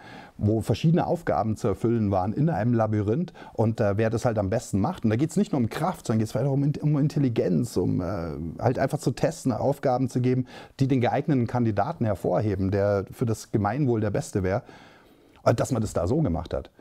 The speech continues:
Eine Sache, die, äh, so eine Idee, das ist eine Idee, wir wissen nicht, ob's wirklich so war, ähm, eine Idee, die dann übrigens auch, äh, ähm, Joanne Rowling auf-, äh, aufgegriffen hat, dann in ihren Harry Potter Roman. Da gibt's auch diese, diesen Wettkampf in dem Labyrinth. Das ist derselbe Gedanke so.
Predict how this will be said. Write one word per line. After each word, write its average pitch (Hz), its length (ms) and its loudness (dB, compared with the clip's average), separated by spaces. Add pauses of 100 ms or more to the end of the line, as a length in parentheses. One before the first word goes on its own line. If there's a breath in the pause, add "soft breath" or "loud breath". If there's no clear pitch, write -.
(200 loud breath)
Eine 107 100 4
Sache, 135 260 4
die, 127 120 4
äh, 107 380 2
so 110 140 0
eine 113 80 2
Idee, 110 560 2
das 87 100 -2
ist 95 180 -2
eine 87 180 2
Idee, 87 280 0
wir 90 100 0
wissen 110 200 0
nicht, 95 100 -2
ob's 85 160 -4
wirklich 104 220 -4
so 87 100 -2
war, 85 180 -2 (540 loud breath)
ähm, 95 400 0
eine 110 100 2
Idee, 120 260 2
die 139 120 0
dann 120 100 0
übrigens 120 320 0
auch, 107 200 -2
äh, 98 480 0
ähm, 95 500 -2 (260)
Joanne 101 400 0
Rowling 113 400 2
auf-, 85 280 -4
äh, 107 200 -6
aufgegriffen 101 760 -2
hat, 82 140 -4
dann 92 160 -2
in 98 100 0
ihren 98 280 0
Harry 98 240 0
Potter - 280 -2
Roman. 85 340 -2
Da 90 80 -2
gibt's 98 140 -4
auch 90 100 0
diese, 95 380 0 (260 loud breath)
diesen 98 240 2
Wettkampf 117 460 -2
in 123 80 2
dem 101 120 2
Labyrinth. 98 480 0
Das 92 60 -4
ist 101 80 0
derselbe 120 320 2
Gedanke 113 420 -2
so. 73 240 -4